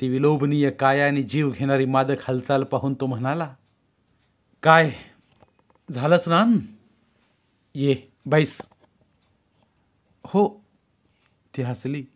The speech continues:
आणि त्याच्या शेजारीच एका कोचावर बसली. "अवंतिका, बोला ना, मला मोठं आश्चर्य वाटतं." "कशाचं?" "तुझं." "माझं?"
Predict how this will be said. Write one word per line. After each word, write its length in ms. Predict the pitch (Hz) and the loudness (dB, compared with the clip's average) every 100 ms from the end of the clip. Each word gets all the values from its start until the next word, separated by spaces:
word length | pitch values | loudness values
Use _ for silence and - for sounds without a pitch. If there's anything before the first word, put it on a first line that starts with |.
| _ _ _ _ | _ _ _ _
आणि 120 | 143 120 | -10 -6
त्याच्या 280 | 127 131 120 | -4 -4 -6
शेजारीच 500 | 131 120 131 139 - | -4 -2 -2 -2 -8
एका 180 | 139 123 | -8 -8
कोचावर 480 | - 123 - 113 113 | -6 -6 -4 -4 -4
बसली. 320 | 104 - 101 _ _ _ _ _ _ _ _ _ _ _ | -10 -12 -18 _ _ _ _ _ _ _ _ _ _ _
"अवंतिका, 640 | 143 143 156 - - 180 202 - _ _ _ _ _ _ _ _ _ _ _ | -2 2 2 0 2 2 0 -10 _ _ _ _ _ _ _ _ _ _ _
बोला 260 | 156 175 240 | -2 0 2
ना, 200 | 254 117 - _ _ _ _ _ _ _ _ _ _ _ _ 151 | 0 -2 -8 _ _ _ _ _ _ _ _ _ _ _ _ -2
मला 280 | 147 165 | 2 4
मोठं 220 | 180 151 160 | 4 4 2
आश्चर्य 400 | 143 - 170 190 | 2 2 2 4
वाटतं." 440 | 135 - 117 98 - _ _ _ _ _ _ _ _ _ - | 2 0 -10 -12 -18 _ _ _ _ _ _ _ _ _ -6
"कशाचं?" 420 | 156 208 208 247 240 _ _ _ _ _ _ _ _ _ _ _ _ 156 | -4 -2 -2 -4 -6 _ _ _ _ _ _ _ _ _ _ _ _ -2
"तुझं." 360 | 139 160 135 95 _ _ _ _ _ _ _ _ _ _ _ - | 2 4 2 0 _ _ _ _ _ _ _ _ _ _ _ -6
"माझं?" 500 | 156 151 139 262 320 | 0 2 2 0 -2